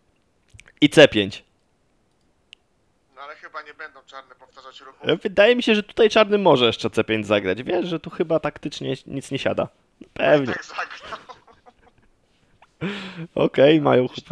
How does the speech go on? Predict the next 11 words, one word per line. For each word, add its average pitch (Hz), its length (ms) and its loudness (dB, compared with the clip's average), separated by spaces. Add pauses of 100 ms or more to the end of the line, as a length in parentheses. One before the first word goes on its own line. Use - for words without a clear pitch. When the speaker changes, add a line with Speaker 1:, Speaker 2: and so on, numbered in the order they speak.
Speaker 2:
takie - 180 -20 (1120)
wierszyki 151 800 -20 (200)
na 143 140 -12
ksi-, - 240 -20
w - 100 -20
książkach 156 540 -16
widziałem 143 520 -12
na 135 120 -14
temat 135 340 -18
powtarzania 131 720 -20
ruchów 127 300 -20